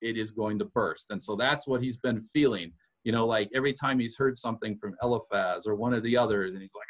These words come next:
"Ah, I can't believe they said that." But he's kept it within him, and it's totally bottled up. And so he must speak to find relief for himself,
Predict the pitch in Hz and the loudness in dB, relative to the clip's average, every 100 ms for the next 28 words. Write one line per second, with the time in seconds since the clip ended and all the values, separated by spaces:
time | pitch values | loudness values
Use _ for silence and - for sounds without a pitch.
0 | 160 160 160 151 127 - 165 156 160 151 | 2 4 4 4 2 -2 -2 -2 -4 -4
1 | 147 135 - 165 143 139 113 - 120 110 | -2 -4 -2 -2 0 0 0 -2 -4 -2
2 | 107 - - _ - 151 160 180 180 185 | -4 -8 -16 _ 0 0 2 2 2 -2
3 | - _ - 131 165 156 143 113 101 - | -14 _ -8 -4 0 2 2 0 -2 -6
4 | - 156 151 120 123 123 120 101 - - | -4 -2 -2 0 0 2 0 -2 -6 -4
5 | 104 - 123 110 - _ _ _ _ _ | -4 0 2 2 -2 _ _ _ _ _
6 | _ _ 196 240 202 120 - - - 120 | _ _ 0 2 2 2 0 -8 -4 -2
7 | 104 107 _ _ _ _ _ _ _ _ | 0 -4 _ _ _ _ _ _ _ _
8 | - 117 - 139 135 139 117 113 120 156 | -6 -6 0 2 2 2 0 0 0 2
9 | 123 123 123 _ _ _ _ _ _ _ | 2 0 -4 _ _ _ _ _ _ _
10 | _ _ _ _ _ - 131 117 117 101 | _ _ _ _ _ -2 2 2 2 2
11 | - - - 156 95 85 | 0 -6 2 4 4 2